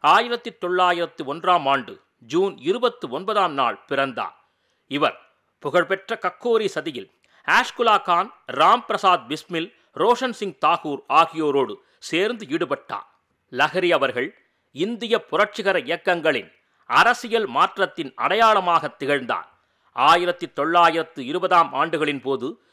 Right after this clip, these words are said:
இந்த புரட்சிகர இயக்கம் பிரிட்டிஷ் அரசுக்கு எதிரான தேசிய இயக்கத்திலிருந்து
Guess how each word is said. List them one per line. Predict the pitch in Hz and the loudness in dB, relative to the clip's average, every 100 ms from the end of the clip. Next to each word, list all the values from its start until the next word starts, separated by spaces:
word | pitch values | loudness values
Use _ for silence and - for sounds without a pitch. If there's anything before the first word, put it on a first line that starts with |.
| - | -8
இந்த | 160 - - | -4 -2 -2
புரட்சிகர | 175 226 - 202 165 | 0 0 0 -2 -2
இயக்கம் | 131 165 - - _ _ 117 | -2 -4 -4 -10 _ _ _
பிரிட்டிஷ் | 147 175 285 - | -6 -2 -2 0
அரசுக்கு | 202 196 202 - 170 | -2 -2 -6 -8 -6
எதிரான | 151 170 180 190 | 2 4 4 2
தேசிய | 135 180 220 226 180 | 2 2 2 0 -4
இயக்கத்திலிருந்து | 131 190 185 - 143 135 135 117 | -2 -4 -6 -6 -4 -2 -2 -6